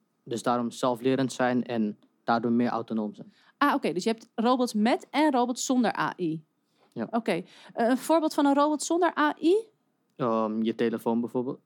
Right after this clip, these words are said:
Speaker 2: Oké, de, dat is, daar zit geen A I in, of?
Speaker 1: Ehm, in je telefoon zelf of je computer zit, als het goed is, geen A I in.
Speaker 2: Nee, en dan
Speaker 1: A I in.
Speaker 2: bijvoorbeeld weer zo'n Siri. Ja, ik, ik
Speaker 1: In
Speaker 2: mo-, probeer het
Speaker 1: Siri
Speaker 2: een beetje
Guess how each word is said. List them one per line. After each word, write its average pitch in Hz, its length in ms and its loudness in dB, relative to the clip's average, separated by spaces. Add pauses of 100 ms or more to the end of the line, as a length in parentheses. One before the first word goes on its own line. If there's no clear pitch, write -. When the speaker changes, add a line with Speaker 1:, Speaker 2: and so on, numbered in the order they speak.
(300)
Speaker 2:
Oké, 220 380 -4
de, 202 160 -2
dat 247 180 -2
is, 277 140 -4
daar 277 120 0
zit 302 120 -2
geen 320 220 2
A 240 160 0
I 208 200 2
in, 175 220 0
of? 233 120 2
Speaker 1:
Ehm, 113 200 2
in 131 100 0
je 127 120 2 (300)
telefoon 123 520 -2
zelf 120 460 -2
of - 320 -6 (340)
je 113 280 0
computer 120 480 -2
zit, 113 200 -6 (680)
als 117 160 -8
het - 40 -2
goed 117 100 2
is, 104 100 -8
geen 110 260 -2
A 107 120 -6
I 110 120 -6
in. 104 160 -12 (160)
Speaker 2:
Nee, 190 160 -2
en - 40 -4
dan 220 100 2
Speaker 1:
A - 20 2
I - 20 2
in. 220 60 0
Speaker 2:
bijvoorbeeld 233 300 -2
weer 240 140 0
zo'n 214 120 -2
Siri. 302 640 2
Ja, 240 120 -2
ik, - 180 -6
ik - 120 0
Speaker 1:
In 135 100 0
Speaker 2:
mo-, 226 100 2
probeer 240 260 -2
het 247 80 0
Speaker 1:
Siri 143 160 2
Speaker 2:
een 135 60 2
beetje 131 160 -2